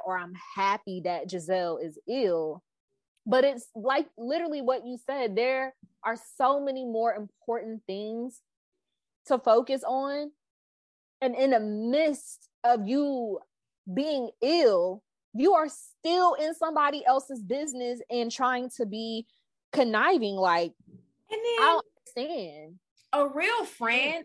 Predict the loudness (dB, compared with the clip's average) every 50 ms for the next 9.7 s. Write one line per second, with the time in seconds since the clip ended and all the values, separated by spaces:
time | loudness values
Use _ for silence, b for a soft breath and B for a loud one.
0 | -6 -6 -6 -6 -4 -4 -2 -2 -2 -2 -4 -6 -8 -6 -4 -4 -2 0 2 0
1 | 2 0 -2 -4 -4 -6 -6 -6 -6 -6 -6 -6 -6 -6 -6 -6 -6 -6 -6 -4
2 | -2 0 2 2 2 0 0 -2 -2 -4 -6 -6 -6 -6 -6 -4 0 0 0 0
3 | 0 -2 -4 -4 -6 -6 -6 -6 -6 -4 -2 -2 -2 -2 -2 -4 -4 -4 -6 -6
4 | -8 -10 -8 -8 -8 -8 -8 -8 -8 -10 -12 -14 -14 -12 -6 -6 -6 -6 -6 -10
5 | -10 -10 -8 -8 -8 -10 -10 -12 -8 -6 -6 -6 -8 -10 -12 -12 -8 -6 -6 -6
6 | -6 -6 -6 -6 -6 -6 -8 -10 -10 -8 -6 -6 -6 -4 -4 -4 -6 -4 -4 -4
7 | -2 -2 -2 -4 -6 -8 -8 -10 -10 -10 -12 -14 -10 -8 -8 -8 -8 -10 -12 -12
8 | -12 -12 -12 -10 -8 -6 -6 -4 -6 -6 -8 -8 -6 -4 -4 -4 -6 -8 -10 -10
9 | -10 -10 -12 -8 -6 -4 -2 0 -2 -2 -2 -4 -8 b